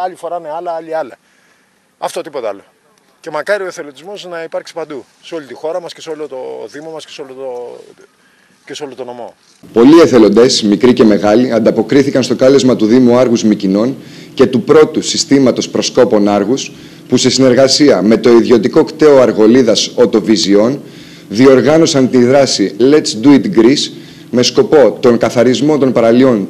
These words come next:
Speaker 2: Νέα Σκίου και Τιμενίου του Δήμου Άργους την Κυριακή δύο Απριλίου το πρωί. Συμμετείχαν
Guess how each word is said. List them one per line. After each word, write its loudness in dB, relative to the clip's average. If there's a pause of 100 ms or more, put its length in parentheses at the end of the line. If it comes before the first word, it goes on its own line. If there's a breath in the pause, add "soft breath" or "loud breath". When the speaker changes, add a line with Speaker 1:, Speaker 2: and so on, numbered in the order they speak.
Speaker 2:
Νέα 0
Σκίου 2
και 0
Τιμενίου 0
του -8
Δήμου 2
Άργους -2 (500 loud breath)
την 2
Κυριακή 2
δύο 4
Απριλίου 2
το -4
πρωί. 2 (840 loud breath)
Συμμετείχαν 2